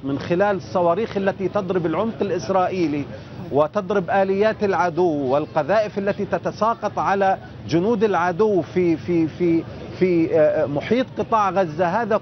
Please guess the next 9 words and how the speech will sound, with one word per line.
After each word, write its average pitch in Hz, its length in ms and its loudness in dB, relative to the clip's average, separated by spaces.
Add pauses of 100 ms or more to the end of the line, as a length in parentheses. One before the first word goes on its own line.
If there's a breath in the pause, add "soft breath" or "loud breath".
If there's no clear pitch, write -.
كله 240 380 2
أيضًا 196 260 0 (140)
المقاومة 196 680 2
تقول 208 400 0
بأنها 180 600 0 (380 loud breath)
تملك 240 480 0
القدرة 190 540 2
على 143 360 0
أن 190 260 -2